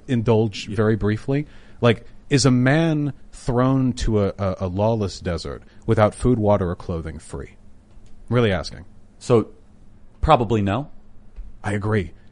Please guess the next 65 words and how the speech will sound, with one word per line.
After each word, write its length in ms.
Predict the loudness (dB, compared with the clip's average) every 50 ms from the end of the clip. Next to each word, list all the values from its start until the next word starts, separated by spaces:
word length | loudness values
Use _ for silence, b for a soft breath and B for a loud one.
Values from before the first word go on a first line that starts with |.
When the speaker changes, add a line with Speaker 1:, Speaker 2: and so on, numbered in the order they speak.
| b b
Speaker 1:
He's 160 | -4 -4 -4
free 220 | -2 0 0 0
to 120 | 0 -2 -4
die. 360 | -4 -2 -2 -4 -6 -6 -2 0
Speaker 2:
But 100 | 4 6
that's 180 | 6 6 6
an 80 | 4 0
extreme 540 | 0 0 -4 -10 -8 -4 -2 0 0 0 0
example, 300 | 0 0 0 0 2 6
Speaker 1:
Sure. 200 | 8 8 10 10
Speaker 2:
not 200 | 10 8 8 8
applicable 580 | 6 4 0 0 0 2 2 4 4 4 2
in 400 | 2 2 2 2 2 2 0 -2 -6 -4
modern 560 | 0 4 6 8 8 8 6 4 2 2 4
wealthy 340 | 4 4 4 2 0 -4 -2
America 400 | -2 -2 -4 -6 -6 -2 2 6
Speaker 1:
No, 200 | 6 8 8 10
Speaker 2:
or 120 | 10 10 12
Speaker 1:
but, 180 | 12 12 10 10
Speaker 2:
any 160 | 6 4 6
Western 400 | 6 6 4 4 4 0 0 0
nation. 160 | 0 -2 2 4
Speaker 1:
but 100 | 6 6
it's 100 | 6 4
a 60 | 0
philosophical 640 | 0 2 2 2 2 2 2 0 0 0 -2 -4 -2
base. 320 | -2 -2 -6 -6 -4 -2 0
Speaker 2:
It's 120 | 4 6
also 360 | 6 6 6 8 8 8 8
a 40 | 8
Rousseauian 560 | 6 4 2 2 4 6 6 6 4 2 2
argument. 300 | 0 -2 -2 -4 -6 -4 -2
Man's 220 | 0 0 0 4
born 240 | 6 6 8 8 6
free 340 | 4 4 4 4 6 4 4
and 140 | 2 0
he, 140 | 0 -2 -4 -6
you 120 | -6 -6 -6
know, 100 | -6 -8 -6
spends 240 | 0 0 2 2
the 60 | 4 2
rest 140 | 2 2
of 60 | 0 0
his 60 | 4
life 180 | 4 4 4
in 80 | 2 -2
chains. 380 | -2 -2 -4 -4 -6 -10 -12 -2
It's 100 | 4 6
Speaker 1:
Right. 140 | 6 6
Speaker 2:
just 180 | 6 2 0 2
anti-commercial 800 | 4 4 4 6 4 2 2 2 0 2 2 0 0 0 0 2
in 160 | 2 2 2
nature. 320 | 2 0 -2 -4 -6 0 2
Speaker 1:
Well, 120 | 4 6
no, 160 | 6 6 6 6
but 180 | 4 2 2
it's, 180 | 0 -2 -2 -2 -2
it's 120 | -2 -2
a 40 | 0
base 320 | 0 2 2 2 2 0 -2
philosophical 640 | -4 -4 -4 -4 -2 -2 -2 -2 -2 -4 -8 -4 -2
argument 440 | 0 -2 -2 -2 -6 -12 -12 -10 -6
because 500 | -6 -2 0 0 2 2 0 -2 -4 -8 -8
it's 160 | -8 -8 -8
true. 300 | -4 0 2 2 2 0